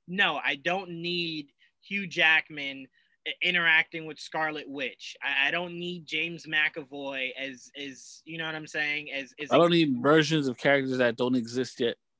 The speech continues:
Speaker 2: showing up out of nowhere. You know, I mean, we
Speaker 1: Right,
Speaker 2: haven't been
Speaker 1: yeah.
Speaker 2: introduced to characters yet. Like, how am I gonna get an alternate version of something that doesn't exist yet? <laughs>
Speaker 1: I'm telling you now, it's, uh,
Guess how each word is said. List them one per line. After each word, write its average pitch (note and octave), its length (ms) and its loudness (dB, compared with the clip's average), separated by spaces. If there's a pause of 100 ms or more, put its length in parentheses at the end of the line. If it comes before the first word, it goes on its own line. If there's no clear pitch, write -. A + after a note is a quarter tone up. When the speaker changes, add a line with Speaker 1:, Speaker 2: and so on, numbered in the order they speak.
(380)
Speaker 2:
showing C3 420 2
up A#2+ 160 -4
out A2+ 100 0
of A2+ 60 0
nowhere. G#2+ 440 -2 (420)
You A2+ 120 0
know, A#2+ 160 4
I B2+ 40 4
mean, G#3 180 8
we C#3+ 80 10
Speaker 1:
Right, - 20 10
Speaker 2:
haven't D#3 200 8
been D#3 160 8
Speaker 1:
yeah. D#3 40 8
Speaker 2:
introduced D3 420 4
to D3 80 -2
characters A#2 440 2
yet. G#2 220 -4
Like, G#2+ 180 -8
how C#3 100 -2
am D3+ 80 -6
I D3+ 60 -4
gonna D3+ 160 -4
get C#3+ 140 2
an C3+ 80 0
alternate D3 340 0
version C3+ 260 -6
of B2+ 80 -14
something D3+ 240 -2
that C#3+ 100 -2
doesn't C#3+ 200 -4
exist D#3 380 0
yet? B2 200 4 (720)
<laughs> - 160 0
Speaker 1:
I'm A3+ 200 8 (320)
telling E3 300 -2
you F3+ 80 0
now, F3 380 4
it's, C#3+ 180 -6
uh, C#3+ 180 -4